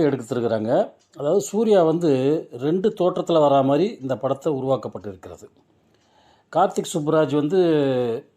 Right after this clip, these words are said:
ஏற்கனவே நல்ல சிறந்த படங்களை கொடுத்துருக்க ஒரு இயக்குனர். அவருடைய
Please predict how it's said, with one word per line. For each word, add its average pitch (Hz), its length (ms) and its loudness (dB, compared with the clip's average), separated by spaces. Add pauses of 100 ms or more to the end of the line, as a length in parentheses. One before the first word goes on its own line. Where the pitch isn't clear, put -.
(180)
ஏற்கனவே 156 400 0
நல்ல 147 260 2
சிறந்த 147 480 0
படங்களை 135 400 0
கொடுத்துருக்க 120 840 -4
ஒரு 113 160 -8
இயக்குனர். 113 400 -8 (720)
அவருடைய 143 420 0